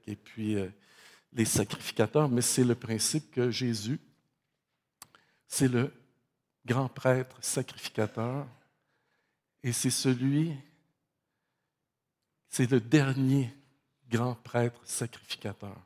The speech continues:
Et voilà pourquoi il est toujours en mesure de sauver parfaitement et à jamais ceux qui s'approchent de Dieu par son intermédiaire.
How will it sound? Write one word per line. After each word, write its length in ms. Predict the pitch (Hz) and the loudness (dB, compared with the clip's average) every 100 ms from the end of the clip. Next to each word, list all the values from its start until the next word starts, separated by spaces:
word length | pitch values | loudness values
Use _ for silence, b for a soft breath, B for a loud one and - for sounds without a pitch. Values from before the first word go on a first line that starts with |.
| _ _ _ _ _ _ _ _ - | _ _ _ _ _ _ _ _ -2
Et 100 | 117 | 2
voilà 260 | 131 139 | 6 4
pourquoi 580 | 139 123 - - 127 123 - _ _ _ _ _ _ _ _ _ _ _ _ _ _ _ _ _ _ _ - | 4 -4 -8 0 0 0 -8 _ _ _ _ _ _ _ _ _ _ _ _ _ _ _ _ _ _ _ -6
il 180 | 117 120 | 0 2
est 300 | 120 - - | 0 -4 0
toujours 480 | 170 147 139 131 | 0 2 0 0
en 100 | 120 | 0
mesure 460 | 113 120 110 131 135 | 2 0 0 -4 -4
de 160 | 117 113 | -4 -4
sauver 440 | - 127 120 123 | -4 -4 -2 -4
parfaitement 920 | - - 180 - - 135 - 120 120 135 _ _ _ _ _ _ _ | -4 -6 -8 -6 -6 -6 -2 -2 -2 -4 _ _ _ _ _ _ _
et 180 | 135 120 | 0 4
à 120 | 117 | 4
jamais 600 | 107 101 127 123 117 117 - _ _ _ _ _ _ _ | 2 -2 0 0 -2 -6 -12 _ _ _ _ _ _ _
ceux 300 | - - 147 | -6 0 0
qui 180 | 147 - | 0 -4
s'approchent 600 | - 127 - - 139 120 | 0 0 0 0 0 0
de 160 | 117 113 | -2 -2
Dieu 360 | 101 113 120 - _ _ _ _ _ _ _ b b b - | -2 -4 -4 -6 _ _ _ _ _ _ _ b b b -2
par 160 | 127 - | -2 0
son 260 | 117 110 | 0 2
intermédiaire. 1000 | 120 117 127 127 113 98 107 104 113 | 2 2 0 0 0 -2 -2 -2 -4